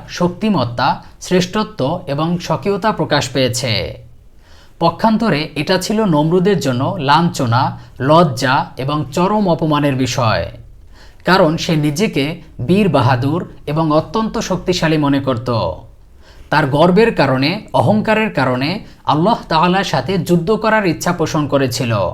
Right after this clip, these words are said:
এজন্য আল্লাহ সুবহানাহু ওয়া তাআলা তাকে কোনো শক্তিশালী মাধ্যমে নয়, বরং দুর্বল মশার মাধ্যমে ধ্বংস করে দিয়েছেন। আর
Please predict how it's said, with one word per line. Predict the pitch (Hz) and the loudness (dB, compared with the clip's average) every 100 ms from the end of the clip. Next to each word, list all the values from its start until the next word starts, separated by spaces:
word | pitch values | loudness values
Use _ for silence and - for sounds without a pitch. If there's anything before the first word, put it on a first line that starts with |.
| - - - - - - - | -8 -20 -20 -20 -20 -20 -4
এজন্য | 151 151 220 143 151 | 0 2 2 0 0
আল্লাহ | 135 156 208 | 0 2 0
সুবহানাহু | - 175 - 156 147 | 0 -2 0 0 0
ওয়া | 143 | -2
তাআলা | 120 120 131 165 254 - - - | 0 0 2 0 0 -8 -20 -2
তাকে | 139 156 180 | 0 2 2
কোনো | 196 202 | 0 -2
শক্তিশালী | - 175 175 220 226 214 | -2 -4 -2 -2 0 2
মাধ্যমে | 196 170 131 147 139 | 2 0 2 0 0
নয়, | 127 104 80 - - - - | 0 0 -2 -6 -18 -18 -2
বরং | 147 190 151 135 | 4 4 4 2
দুর্বল | 156 170 190 180 | 2 4 6 4
মশার | 143 139 196 180 | 2 0 0 0
মাধ্যমে | 151 131 165 196 | -2 -2 -4 -2
ধ্বংস | 139 151 147 | -2 -2 -2
করে | 135 139 | -2 0
দিয়েছেন। | 127 127 117 - 113 95 82 - - - - - - - - | 0 0 -2 -2 -2 -2 -6 -12 -20 -20 -20 -20 -20 -20 0
আর | 143 | 4